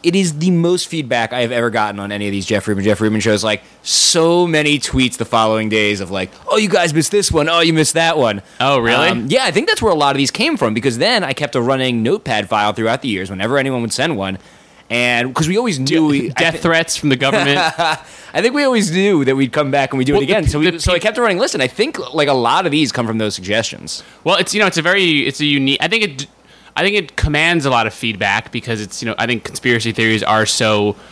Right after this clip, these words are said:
Speaker 2: provocative and mysterious and fun.
Speaker 1: Yeah.
Speaker 2: And, uh, the people demand the truth.
Speaker 1: So we have
Speaker 2: Hey, can I ask, really quick though? I,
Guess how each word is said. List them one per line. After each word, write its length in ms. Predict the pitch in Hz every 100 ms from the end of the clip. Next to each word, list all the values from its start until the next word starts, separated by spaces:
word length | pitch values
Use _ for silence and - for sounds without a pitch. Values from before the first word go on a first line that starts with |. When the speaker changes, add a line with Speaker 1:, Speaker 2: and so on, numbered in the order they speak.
| - - - 151
Speaker 2:
provocative 680 | 131 135 143 127 123 123 120
and 440 | 110 110 110 110 -
mysterious 720 | 117 117 - 120 120 120 117 117
and 360 | 104 101 98
fun. 480 | - 156 180 98 110 - - - - -
Speaker 1:
Yeah. 280 | 165 220 202
Speaker 2:
And, 220 | 165 110 117
uh, 180 | 117
the 120 | 117 113
people 280 | - 131
demand 260 | 127 123 127
the 40 |
truth. 380 | 120 165 127 - - -
Speaker 1:
So 640 | - 170 160 156 151 135 - - - _ _ _
we 120 | 147 160
have 140 | 170
Speaker 2:
Hey, 60 | 175
can 100 | 165
I 60 | 175
ask, 160 | -
really 160 | 165 180
quick 160 | 175
though? 220 | 127 110 101 - - -
I, 140 | -